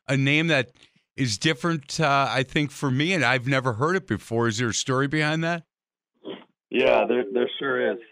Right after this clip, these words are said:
Speaker 2: Um, so it was around the time when there's a song called Name Jaira, uh, by Maverick City Music. If you get a chance to listen to it, the words are just beautiful. And, and that song came out around the time that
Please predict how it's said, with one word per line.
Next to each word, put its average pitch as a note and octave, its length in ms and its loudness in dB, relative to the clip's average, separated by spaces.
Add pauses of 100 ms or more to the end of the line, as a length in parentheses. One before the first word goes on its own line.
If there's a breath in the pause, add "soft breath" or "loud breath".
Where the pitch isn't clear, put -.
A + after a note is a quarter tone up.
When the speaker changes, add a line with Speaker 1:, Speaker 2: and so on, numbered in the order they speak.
Speaker 2:
Um, A2+ 400 2
so C3 200 4
it C3 100 0
was B2+ 40 -8
around C#3+ 280 2
the C3+ 80 -4
time C3+ 360 -2
when C3 400 -2 (400)
there's C3 140 -6
a B2 200 0
song D3 200 4
called A#2+ 300 2 (260)
Name B2+ 440 0
Jaira, A2+ 480 2 (600)
uh, A2 180 -4
by A2 180 -2
Maverick A2+ 360 -4 (100)
City A#2+ 160 -2
Music. A2+ 480 -4
If - 280 -18
you A2+ 100 -6
get A2 120 0
a G#2 160 -2
chance A#2 220 -2
to G#2 80 0
listen A2 380 0
to A2 140 2
it, G2 120 0 (240)
the A2 100 -2
words A2 360 2
are G#2+ 120 0
just G2 200 -6 (240)
beautiful. A2+ 540 2
And, A2+ 180 0
and A#2 160 0
that C3 200 6 (100)
song B2+ 400 2 (1000)
came C3 160 0
out A#2+ 180 2
around A#2+ 220 0
the A2 80 -4
time A#2 300 -4
that G#2+ 200 -2